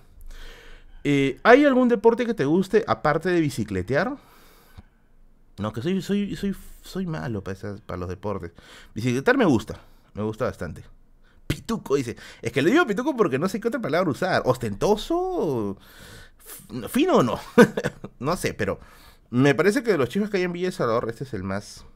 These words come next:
el más decente. Es el, es el chifa al cual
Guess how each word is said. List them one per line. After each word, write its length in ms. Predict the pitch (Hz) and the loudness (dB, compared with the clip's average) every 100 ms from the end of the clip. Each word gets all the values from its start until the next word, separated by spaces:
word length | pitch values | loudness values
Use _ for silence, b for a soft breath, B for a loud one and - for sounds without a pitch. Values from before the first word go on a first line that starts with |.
| - - _ - | -20 -20 _ -20
el 100 | 95 | -12
más 140 | 92 113 | -12 -12
decente. 340 | 113 85 - - | -12 -14 -2 2
Es 140 | 196 | 2
el, 100 | 311 | 2
es 120 | 269 | 2
el 120 | 294 | 2
chifa 300 | 233 285 269 | 0 0 0
al 120 | 135 - | -2 0
cual 240 | 180 | 0